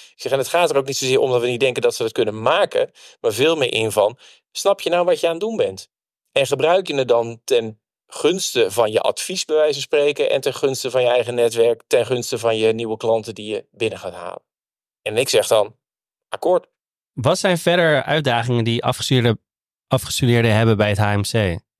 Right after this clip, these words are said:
Speaker 1: Nou, ik denk wat Olaf net al zei, is toch wel de netwerkvaardigheden. Wij zijn natuurlijk de laatste jaren, zie je echt wel een verandering in generaties aankomen. Er zijn ook prachtige onderzoeken over afgenomen natuurlijk. Ik bedoel, ik ben persoonlijk een X'er, dus ik stuur een mail en dan ga ik ervan uit dat het geregeld is.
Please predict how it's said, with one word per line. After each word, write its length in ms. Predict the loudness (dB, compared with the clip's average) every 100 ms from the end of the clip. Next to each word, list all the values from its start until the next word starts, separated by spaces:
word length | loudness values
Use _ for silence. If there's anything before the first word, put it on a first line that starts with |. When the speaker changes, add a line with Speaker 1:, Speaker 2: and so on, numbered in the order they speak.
| _ _
Speaker 1:
Nou, 160 | -2 0
ik 60 |
denk 120 | 0 0
wat 120 | 2
Olaf 240 | 2 2
net 160 | 2 2
al 80 | 2
zei, 360 | 2 2 2
is 240 | 0 -4 -4
toch 160 | -2 0
wel 380 | 4 4 4 0
de 100 | 0
netwerkvaardigheden. 1160 | 0 2 0 0 -4 -2 0 0 0 -2 -4 -10 _ _
Wij 120 | -4 0
zijn 140 | 0
natuurlijk 280 | -2 -6 -2
de 60 |
laatste 360 | 0 0 -2 -2
jaren, 480 | 0 2 2 2 2
zie 140 | 0
je 60 | -2
echt 120 | 0
wel 100 | 0
een 80 | 2
verandering 540 | 2 2 2 -2 0
in 100 | -2
generaties 640 | 0 0 2 0 -2 -2 -2
aankomen. 680 | 0 0 2 2 -2 -2
Er 140 | -2 -2
zijn 120 | -4
ook 100 | -2
prachtige 340 | -2 -2 -2
onderzoeken 720 | -4 -4 -6 -2 0 2 2
over 180 | 2 2
afgenomen 480 | 0 0 0 2 0
natuurlijk. 420 | -4 -4 -4 -6
Ik 60 | -10
bedoel, 160 | -8 -6
ik 100 | 0
ben 160 | -2
persoonlijk 400 | 0 0 2 2
een 200 | -2 -4
X'er, 360 | -4 0 0 0
dus 220 | -2 -4
ik 120 | -4
stuur 220 | -6 -4 -2
een 140 | 0
mail 260 | 0 2 2
en 60 |
dan 80 | 2
ga 100 | 0
ik 60 | -2
ervan 160 | 0
uit 120 | 0
dat 80 | 0
het 100 | -4
geregeld 360 | 0 0 0 -4
is. 220 | -6 -8